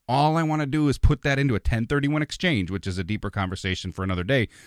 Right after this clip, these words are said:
But basically, I wanna take that hundred fifty K and I wanna put it into a bigger building, like, immediately. It's an obsession, literally. <laughs> I have a hundred fifty thousand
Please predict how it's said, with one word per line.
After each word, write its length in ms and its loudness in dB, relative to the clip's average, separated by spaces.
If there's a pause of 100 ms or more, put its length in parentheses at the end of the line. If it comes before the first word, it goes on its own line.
(180)
But 120 -4
basically, 580 0 (560)
I 60 2
wanna 160 4
take 220 0
that 140 2
hundred 180 4
fifty 280 -2
K 340 4 (480)
and 120 -2
I 60 -2
wanna 160 -2
put 180 -2
it 100 -2
into 240 0
a 40 -2
bigger 240 -2
building, 440 -6 (420)
like, 260 -4
immediately. 1000 6 (280)
It's 200 -4
an 100 2
obsession, 880 -2 (360)
literally. 560 4
<laughs> 20 -12
I 100 0
have 120 -4
a 60 -2
hundred 320 0
fifty 320 -4
thousand 580 0